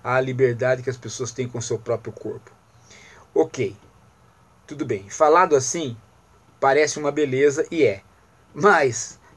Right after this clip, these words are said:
nem tudo que é uma beleza é uma beleza para sempre, eternamente e absolutamente, né? Por quê? Porque nós sabemos muito bem,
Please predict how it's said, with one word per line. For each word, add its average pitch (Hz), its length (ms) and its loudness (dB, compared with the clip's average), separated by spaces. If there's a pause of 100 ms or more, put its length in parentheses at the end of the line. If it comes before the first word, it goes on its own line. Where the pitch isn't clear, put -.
(160)
nem 165 220 -6
tudo 147 260 -10
que 147 180 -2
é 143 40 8
uma 139 120 2
beleza 131 480 2
é 143 280 4
uma 143 180 -2
beleza 131 460 0
para 147 280 2
sempre, 135 540 -4
eternamente 131 680 -2
e - 20 4
absolutamente, 127 800 -4 (340)
né? 131 140 -14 (280)
Por 170 120 -2
quê? - 200 -10 (440)
Porque - 200 2
nós 415 120 2
sabemos 143 380 0
muito 151 220 -8
bem, 131 280 -4